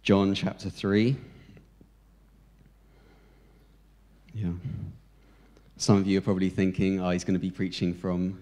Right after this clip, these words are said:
John three sixteen." I, that is exactly what I'm doing. So there you go. I've, I've got rid of the surprise. You know where we're going. You know, as Christians, we never, um,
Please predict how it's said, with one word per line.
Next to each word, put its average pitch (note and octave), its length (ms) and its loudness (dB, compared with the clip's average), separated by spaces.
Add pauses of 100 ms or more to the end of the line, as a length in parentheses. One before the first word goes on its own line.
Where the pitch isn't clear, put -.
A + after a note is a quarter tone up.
John F#2 220 2
three F2+ 220 -2
sixteen." G2 540 2
I, F#2+ 140 -2 (300)
that F#2+ 160 2
is F#2 80 -2
exactly F#2+ 420 2
what F2 120 -2
I'm F2+ 120 -4
doing. E2+ 260 -4 (680)
So F#2 420 2 (580)
there F#2 100 0
you F2+ 60 2
go. F2+ 200 2
I've, F2 280 -4
I've F#2 80 -6
got G#2 100 -2
rid F#2+ 100 -2
of G2 80 -4
the F#2 100 -2
surprise. F#2+ 540 2
You F#2+ 60 4
know F#2+ 140 4
where F#2+ 100 4
we're F#2 80 4
going. F2 320 -2 (1200)
You G#2 140 6
know, G#2 40 6
as G#2 100 0
Christians, G#2+ 420 2
we G2+ 100 4
never, G2+ 400 2
um, F#2+ 460 0